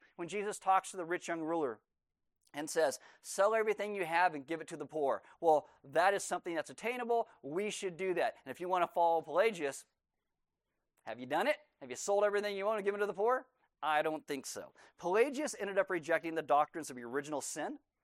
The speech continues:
of substitutionary atonement, and justification by faith. And what he did is he emphasized unconditional free will, and that we have the ability to better ourselves spiritually without grace. Now, you may not see all the ways this relates today, but some of it's really nuanced.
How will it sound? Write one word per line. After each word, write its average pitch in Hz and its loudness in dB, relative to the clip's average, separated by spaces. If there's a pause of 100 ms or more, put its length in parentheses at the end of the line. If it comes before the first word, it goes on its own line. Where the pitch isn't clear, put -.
(160)
of 127 -10
substitutionary 160 -2
atonement, 196 0
and 123 -6
justification 156 -6
by 139 2
faith. 110 -8 (580)
And 143 -10
what 147 -4
he 143 -4
did 202 0
is 156 -6
he 160 -6
emphasized 170 0 (100)
unconditional 190 -2
free 147 -8
will, 113 -6 (320)
and 127 -6
that 113 -8
we 165 -4
have 175 -2
the 180 -6
ability 143 -2
to 110 -12
better 143 -2
ourselves 147 -2
spiritually 143 -4
without 120 -2
grace. 101 -12 (380)
Now, 165 -2
you 165 -4
may 196 -4
not 233 0
see 190 -6
all 170 6
the 170 0
ways 160 -2
this 151 -12
relates 139 -6
today, 151 -2 (140)
but - -10
some 240 -6
of 262 -4
it's 214 -8
really 156 -4
nuanced. 120 -6